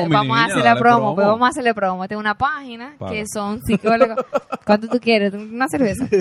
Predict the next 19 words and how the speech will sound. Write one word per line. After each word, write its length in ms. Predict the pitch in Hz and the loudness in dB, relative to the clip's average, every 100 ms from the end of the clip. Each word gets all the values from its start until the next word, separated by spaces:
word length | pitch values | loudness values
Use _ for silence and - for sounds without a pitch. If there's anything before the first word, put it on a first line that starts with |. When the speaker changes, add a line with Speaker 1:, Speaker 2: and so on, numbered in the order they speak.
| - 175 - | 2 0 -2
Speaker 1:
<laughs> 400 | 175 185 151 202 | 0 -4 -4 -4
Speaker 2:
Mira, 340 | 240 254 269 - - | 0 0 -2 -4 -4
eh, 680 | 240 226 220 214 196 185 180 190 _ _ _ - - | -2 -2 -2 -4 -6 -8 -12 -18 _ _ _ -18 -12
es 140 | 214 262 | -4 -2
una 240 | 240 214 | -2 -2
página 500 | 240 247 254 226 208 | 0 0 -2 -8 -6
de 580 | 208 202 190 185 185 185 - | -4 -4 -6 -8 -10 -10 -12
psicólogos 480 | 214 214 214 226 | -6 -4 -2 -2
venezolanos 720 | 220 208 202 208 226 233 214 208 | -2 -6 -6 -4 -4 -6 -6 -10
en 140 | - 208 | -12 -10
República 420 | 202 202 202 214 | -8 -6 -6 -4
Dominicana 720 | 226 226 226 294 277 247 269 _ | -6 -6 -6 -2 -2 -4 -12 _
y 140 | 320 330 - _ | -12 -10 -12 _
dominicanos 800 | 254 277 320 320 254 247 269 - _ | -4 -4 -8 -4 -4 -4 -8 -16 _
en, 400 | - 202 190 175 185 _ - | -14 -12 -12 -14 -20 _ -12
en 100 | 190 | -8
República 320 | 180 180 175 | -8 -8 -10
Dominicana, 400 | 165 - 330 180 | -12 -10 -10 -6
evidente. 460 | 180 196 208 185 | -4 -4 -6 -12